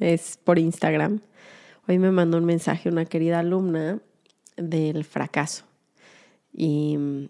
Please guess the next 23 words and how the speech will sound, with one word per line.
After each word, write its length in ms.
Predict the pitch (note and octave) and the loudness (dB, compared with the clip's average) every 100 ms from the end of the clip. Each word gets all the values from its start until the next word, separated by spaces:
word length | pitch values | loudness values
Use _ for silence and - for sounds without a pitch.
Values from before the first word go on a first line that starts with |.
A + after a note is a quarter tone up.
| - | -2
quería 240 | E3 D#3+ | 2 2
que 100 | D3+ | 2
hablara 320 | D#3+ D#3 D3+ | 2 4 4
del 140 | D3+ D#3 | 2 0
fracaso 680 | - C#3+ - E3+ - D3 | -2 -2 0 -2 0 -2
y 80 | D3+ | 0
lo 100 | D3+ | 2
voy 120 | D#3+ E3 | 4 4
a 40 | |
hablar 380 | D#3 D3+ C3+ C#3 | 4 4 2 0
relacionado 760 | D#3+ D#3 D#3 - D3+ D3+ D#3+ | 0 0 -2 -4 -2 0 0
con 160 | - D3 | -2 0
el 100 | D#3 | 2
miedo. 480 | F3+ G3+ E3+ F3+ - _ _ _ _ _ _ _ - - - _ _ _ _ _ _ _ - | 4 4 4 2 -4 _ _ _ _ _ _ _ -16 -16 -18 _ _ _ _ _ _ _ -4
Entonces, 880 | F3 - E3+ E3 - E3+ D#3+ - - _ _ _ _ _ _ _ _ _ _ _ _ - - - - - _ _ | -2 2 2 2 4 4 2 -4 -14 _ _ _ _ _ _ _ _ _ _ _ _ -20 -20 -20 -20 -20 _ _
vamos 420 | F3 F3 F#3+ F#3+ E3+ | 0 2 2 0 0
a 260 | D#3 D3+ - | 0 0 0
hablar 360 | E3 E3 F3+ F#3 | 2 4 4 4
de 80 | |
ese 200 | F#3+ - | 2 0
tema 360 | - E3 E3 D#3+ | -2 0 2 2
hoy. 320 | D3+ F3 G#3+ - _ _ _ - - _ _ | 2 -2 -4 -10 _ _ _ -20 -20 _ _
Em, 800 | - D#3 D#3 D#3 D3+ D#3 D#3 | -2 0 2 0 0 -2 -4